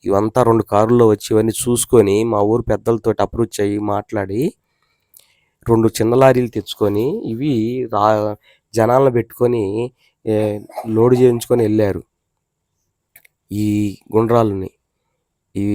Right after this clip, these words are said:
చిన్న రాళ్ళు, ఇవి అపార్ట్‌మెంట్ ముం-, ముంగిట. పల్లెటూరులో పెద్ద పెద్ద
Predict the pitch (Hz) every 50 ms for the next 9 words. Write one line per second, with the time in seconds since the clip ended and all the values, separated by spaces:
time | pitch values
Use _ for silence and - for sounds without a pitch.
0 | 95 _ - - - 107 110 113 110 107 104 101 101 101 104 104 101 101 104 104
1 | 110 110 110 107 104 107 104 101 - - _ _ - 98 98 117 120 113 117 120
2 | 117 113 110 110 110 107 110 110 107 104 104 104 107 113 113 117 113 - 120 _
3 | _ _ _ - _ - 120 113 117 113 - 135 131 127 131 120 - 117 101 107
4 | 107 113 113 110 113